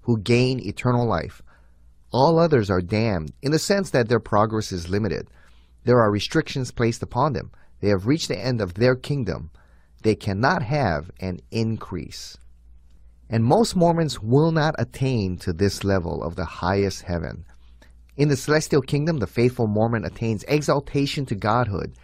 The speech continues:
and like millions of gods before him, the Mormon couple will begin the process of populating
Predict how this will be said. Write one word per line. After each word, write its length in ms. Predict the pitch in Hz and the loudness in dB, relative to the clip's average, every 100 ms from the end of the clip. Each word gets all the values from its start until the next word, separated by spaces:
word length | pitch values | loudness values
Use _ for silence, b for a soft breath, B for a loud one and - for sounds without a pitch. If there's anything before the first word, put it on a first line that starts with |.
| b b b | b b b
and 160 | - 135 | 0 2
like 180 | 127 107 | 2 2
millions 420 | 123 190 185 131 | 2 4 2 0
of 140 | 95 | -2
gods 320 | 98 104 113 - | 2 4 2 0
before 400 | 107 - 113 113 | -8 0 2 4
him, 360 | 117 98 87 - b b b b b | 2 0 -4 -10 b b b b b
the 80 | 117 | 2
Mormon 360 | 123 170 185 170 | 6 6 4 0
couple 340 | - 170 165 | -2 2 4
will 120 | 131 | 4
begin 280 | 113 104 147 | 2 2 0
the 80 | 156 | -2
process 560 | - 127 135 - 123 113 | -2 0 0 -2 -6 -2
of 260 | 90 - b b b | -2 -4 b b b
populating 800 | - 185 175 139 101 92 90 101 | -2 0 2 2 2 0 -2 -8